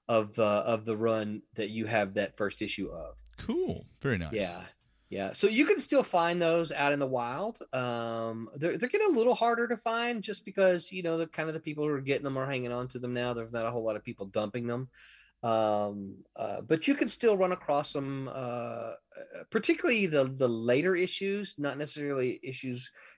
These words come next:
Speaker 1: you know, one, two, three, four. Uh, but, uh, the later issues, they're, they're fairly easy to come across in the cheap boxes.
Speaker 2: Of course.
Speaker 1: <laughs>
Speaker 2: But, but hey, hey, you, you,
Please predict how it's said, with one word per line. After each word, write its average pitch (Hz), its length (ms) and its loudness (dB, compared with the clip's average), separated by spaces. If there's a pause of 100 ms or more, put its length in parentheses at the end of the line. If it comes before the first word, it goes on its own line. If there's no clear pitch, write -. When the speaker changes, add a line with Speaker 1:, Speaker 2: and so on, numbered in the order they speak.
Speaker 1:
you 131 80 2
know, 120 60 6
one, 131 120 6
two, - 120 -12
three, 135 160 -2
four. 139 460 0 (420)
Uh, 117 340 -2
but, 117 380 4 (160)
uh, 117 220 2
the 120 100 2
later 131 240 2
issues, 120 420 -4
they're, 120 260 2
they're 123 120 -4
fairly 127 340 0
easy 123 240 -4
to 123 60 -8
come 117 160 -8
across 120 340 0
in 120 80 -4
the 131 80 -2
cheap - 220 -6
boxes. - 560 -10 (680)
Speaker 2:
Of 131 140 -6
course. 101 460 -4 (440)
Speaker 1:
<laughs> 190 60 6 (960)
Speaker 2:
But, 143 180 4 (180)
but 131 120 2
hey, 123 380 0
hey, 92 240 -4 (100)
you, 90 200 -8 (160)
you, 78 100 -14